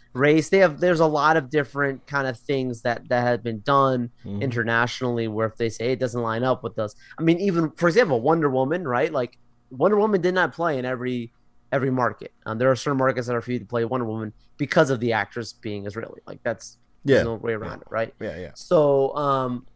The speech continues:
Speaker 1: so there's a lot of different things around that. So right now, uh, you know, Marvel's saying, "Look, we're not gonna cut out, um, the specific element that we've included in the movie." Um, so they are confirming certain things. And, I mean, this movie's got, this movie was marketed as the,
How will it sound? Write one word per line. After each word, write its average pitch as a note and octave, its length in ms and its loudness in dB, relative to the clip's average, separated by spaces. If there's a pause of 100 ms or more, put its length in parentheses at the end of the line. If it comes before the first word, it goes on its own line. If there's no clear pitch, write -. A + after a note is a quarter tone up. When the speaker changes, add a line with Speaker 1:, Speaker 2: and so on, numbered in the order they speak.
(160)
Speaker 1:
so E3 160 2
there's E3+ 160 2
a G#3 40 2
lot F3 260 6
of D3+ 60 0
different C#3 300 -2 (180)
things B2 180 -6
around B2 220 0
that. A#2 200 -4
So A#2+ 160 0
right C3 240 4
now, B2 300 2
uh, G#2+ 320 -4
you A#2 100 -4
know, A2+ 40 -2
Marvel's C#3 360 2
saying, B2 160 -2
"Look, B2 160 0
we're A#2+ 80 -4
not B2 180 2
gonna A#2+ 160 -2
cut A#2+ 260 -2
out, A2+ 320 2 (340)
um, A2+ 200 -4
the B2 80 -2
specific A#2+ 600 -6
element B2 400 0
that A#2 100 2
we've A2+ 180 -2
included A2+ 460 0
in G#2+ 140 -2
the G#2+ 60 -4
movie." G3 540 0 (380)
Um, A2+ 320 0
so A#2 120 -2
they A2+ 120 0
are A#2+ 140 2
confirming D#3 580 0
certain D3 280 -4
things. D3 260 -4
And, B2 100 -10 (280)
I C3+ 40 -6
mean, B2 120 -2
this C3+ 180 0
movie's D3 340 -2
got, B2 340 2 (1200)
this C#3+ 100 0
movie G3+ 160 8
was F#3+ 140 6
marketed F#3+ 460 4
as E3+ 180 6
the, D#3 140 -6